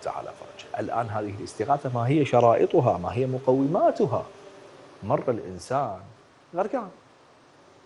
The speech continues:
لكن ما عنده صوت، ما يعرف يحكي، ما يعرف يصيح، إيش ما راح يستغيث ويأشر؟ ما حد يسمع. مر الإنسان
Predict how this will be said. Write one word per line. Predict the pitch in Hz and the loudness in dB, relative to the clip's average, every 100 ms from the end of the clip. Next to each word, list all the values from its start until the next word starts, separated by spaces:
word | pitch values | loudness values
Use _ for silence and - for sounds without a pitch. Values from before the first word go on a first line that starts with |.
| _ - - | _ -14 -10
لكن | 233 269 | -2 2
ما | 269 | 4
عنده | 240 196 | 4 2
صوت، | 135 92 87 - - - - - - - - - - | 0 -6 -10 -16 -20 -20 -20 -20 -20 -20 -20 -18 -10
ما | |
يعرف | 160 139 - | -6 -6 -6
يحكي، | 98 - - - | -8 -8 -16 -12
ما | 117 | -12
يعرف | 131 120 | -10 -10
يصيح، | 104 - 78 - - - - - - - | -12 -10 -12 -14 -20 -20 -20 -20 -20 -20
إيش | - | -14
ما | 190 254 | -10 -4
راح | 220 - | -4 -4
يستغيث | 151 - 123 117 - | -8 -4 -2 -2 0
ويأشر؟ | 165 359 - 320 | 0 0 -8 -12
ما | |
حد | - 269 | -6 -6
يسمع. | 214 - 135 - _ - - - - - - - - - - - - - - | -6 -10 -14 -18 _ -20 -20 -20 -20 -20 -20 -20 -20 -20 -20 -20 -20 -20 -2
مر | 202 240 | 2 4
الإنسان | 226 170 175 - 220 220 190 175 | 2 0 -4 4 6 6 4 -2